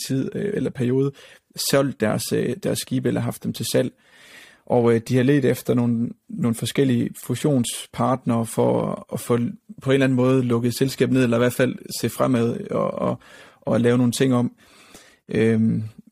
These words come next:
og det er sådan set der, vi står lige nu, hvor de har fået solgt nogle ting fra, og, øh,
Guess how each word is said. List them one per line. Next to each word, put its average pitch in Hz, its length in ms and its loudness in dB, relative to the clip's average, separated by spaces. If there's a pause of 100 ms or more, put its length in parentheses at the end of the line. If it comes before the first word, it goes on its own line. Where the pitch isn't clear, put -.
(240)
og 123 140 0
det 131 80 4
er 135 40 4
sådan 147 140 0
set 135 200 -2
der, 139 140 4
vi 120 80 -2
står 127 220 2
lige 127 120 2
nu, 131 100 2
hvor 127 160 2
de 120 140 0
har 117 80 2
fået 117 200 0
solgt 117 420 -2
nogle 120 180 0
ting 131 240 0
fra, - 420 -4
og, 117 260 0
øh, 117 200 -2